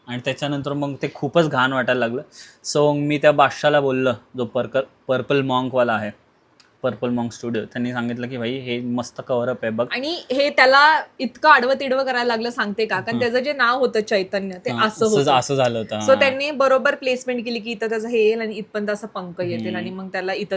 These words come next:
Speaker 2: ते करावं लागलं.
Speaker 1: सुंदर
Speaker 2: त्याच्यामुळं
Speaker 1: झालं.
Speaker 2: ते असं वेडं वाकडं दिसतं.
Speaker 1: पण अजून पण बघ ना बच्ची, इतका वर्ष झाला टॅटू काढून.
Speaker 2: पण जिम मध्ये गेल्यावरती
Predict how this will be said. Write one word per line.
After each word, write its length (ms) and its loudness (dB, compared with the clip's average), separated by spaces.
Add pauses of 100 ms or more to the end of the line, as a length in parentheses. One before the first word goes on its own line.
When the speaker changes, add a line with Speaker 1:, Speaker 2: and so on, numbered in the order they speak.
Speaker 2:
ते 60 -4
करावं 360 -2
लागलं. 120 -4
Speaker 1:
सुंदर 280 0
Speaker 2:
त्याच्यामुळं 360 8
Speaker 1:
झालं. 140 2
Speaker 2:
ते 40 6
असं 240 0
वेडं 300 4
वाकडं 280 4
दिसतं. 220 2
Speaker 1:
पण 80 6
अजून 340 4
पण 160 4
बघ 120 4
ना 100 0
बच्ची, 260 0
इतका 260 0
वर्ष 220 4
झाला 320 2
टॅटू 320 0
काढून. 200 4
Speaker 2:
पण 80 -2
जिम 280 -2
मध्ये 180 -2
गेल्यावरती 380 0